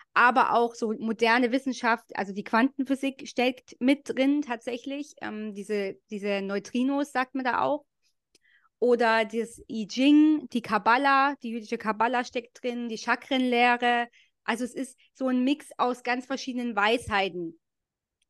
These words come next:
Und man sagt quasi, auch die Astro-, da die Astrologie ja auch mit drin steckt, zu dem Tag, also der Tag, an dem du geboren bist, da war eine bestimmte Konstellation von Planeten auch,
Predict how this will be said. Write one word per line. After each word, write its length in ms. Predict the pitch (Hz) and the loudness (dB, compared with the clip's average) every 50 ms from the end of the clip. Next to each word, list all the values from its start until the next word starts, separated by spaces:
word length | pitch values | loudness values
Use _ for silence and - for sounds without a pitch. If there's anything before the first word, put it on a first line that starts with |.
| _ | _
Und 180 | - 240 240 262 | -6 -4 -2 0
man 180 | 254 220 226 226 | 0 -2 0 2
sagt 440 | 240 214 220 254 294 - - - | 4 4 4 4 2 0 -8 -2
quasi, 540 | - 269 269 277 294 294 302 302 302 320 339 330 _ _ _ _ _ _ _ _ _ _ _ _ _ _ _ _ - | 2 4 6 6 4 2 0 -2 -4 -4 -4 -8 _ _ _ _ _ _ _ _ _ _ _ _ _ _ _ _ -2
auch 160 | - 240 - | -2 -2 -2
die 160 | - - - | -2 -4 -4
Astro-, 280 | - - 302 - - 277 | -2 -4 -6 -6 -4 -2
da 120 | - 233 | 0 0
die 140 | 214 226 214 | 2 2 2
Astrologie 580 | - 311 - - - 285 262 262 233 262 254 254 | 2 0 0 -2 -6 -4 -4 -4 -2 -2 0 0
ja 140 | 240 185 | 2 2
auch 140 | 143 262 262 | 2 2 2
mit 160 | 285 294 285 - - | 0 -2 -2 -4 -4
drin 180 | 294 285 294 302 | -2 -2 -2 -2
steckt, 380 | 294 - 294 285 294 294 - _ _ _ _ _ _ _ _ | -2 -4 -4 -4 -4 -6 -10 _ _ _ _ _ _ _ _
zu 160 | _ - 269 | _ -6 -4
dem 200 | 226 247 240 226 | -2 -2 -2 -4
Tag, 380 | 220 - 247 240 247 269 302 294 | -4 -2 2 4 4 4 4 2
also 360 | - - 240 247 233 214 202 - - _ _ _ _ _ _ _ _ _ - | -2 -6 -4 -4 -4 -6 -6 -10 -14 _ _ _ _ _ _ _ _ _ -4
der 140 | - 214 214 | -4 -4 -4
Tag, 360 | - - 233 240 262 294 294 | -2 0 4 4 4 4 4
an 140 | - 247 254 | 2 -2 0
dem 160 | 220 254 247 | 0 0 -2
du 100 | 226 233 | -2 -2
geboren 540 | - 226 190 190 - 254 269 285 311 311 311 | -2 -2 -2 0 2 2 4 4 4 2 0
bist, 320 | 302 320 330 320 - - | 0 -4 -6 -6 -6 -6
da 140 | 277 233 226 | -4 -2 0
war 160 | 240 240 240 | 2 2 2
eine 200 | 214 240 247 240 | 2 0 -4 -4
bestimmte 540 | 214 233 226 - - 277 277 285 294 311 294 | -6 -8 -8 -4 -2 0 0 2 2 0 -2
Konstellation 840 | 302 - 285 262 262 262 - 262 240 226 226 - - 254 254 254 254 | -2 -2 0 0 0 -2 -4 -4 -4 -4 -4 -6 -6 -6 -6 -6 -6
von 160 | - 254 226 202 | -6 -8 -8 -6
Planeten 560 | - 233 214 220 214 220 226 233 - 185 180 | -2 -2 -2 0 2 2 0 0 0 -4 -6
auch, 380 | 165 165 170 170 165 160 - | -4 -2 -2 -2 -2 -4 -8